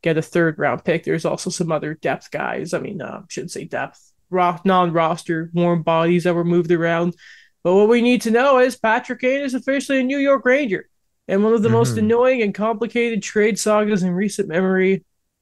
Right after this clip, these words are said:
Speaker 1: is complete.
Speaker 2: I like to acknowledge that Arizona also, uh, said goodbye and thank you to Patrick Kane for
Speaker 1: That was
Speaker 2: having him
Speaker 1: actually
Speaker 2: for a f-
Speaker 1: that was funny. I'll give them that.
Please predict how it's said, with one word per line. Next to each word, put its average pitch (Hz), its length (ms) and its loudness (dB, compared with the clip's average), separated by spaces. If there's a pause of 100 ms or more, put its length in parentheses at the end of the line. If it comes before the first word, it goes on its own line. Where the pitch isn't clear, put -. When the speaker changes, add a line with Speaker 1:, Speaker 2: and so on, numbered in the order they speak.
(480)
Speaker 1:
is 165 200 -2
complete. - 420 -4 (1080)
Speaker 2:
I 110 120 -4
like 139 220 0
to 160 180 -2
acknowledge 110 540 -2
that 98 340 -2 (760)
Arizona 113 640 2
also, 110 680 -6 (1300)
uh, 101 600 -4 (480)
said 104 280 -4
goodbye 101 400 -4
and 98 380 -10 (200)
thank 98 280 -4
you 107 200 -4 (160)
to 123 100 -14
Patrick 117 360 -2
Kane 107 280 -8 (320)
for - 140 -2
Speaker 1:
That 214 160 2
was 208 100 2
Speaker 2:
having 202 140 2
him 113 40 -2
Speaker 1:
actually 180 180 -2
Speaker 2:
for 110 180 2
a - 120 -8
f- - 180 -8 (880)
Speaker 1:
that 180 180 0
was 180 120 -2
funny. 143 280 -6
I'll 160 120 -2
give 170 200 -2
them 127 160 -8
that. - 280 -12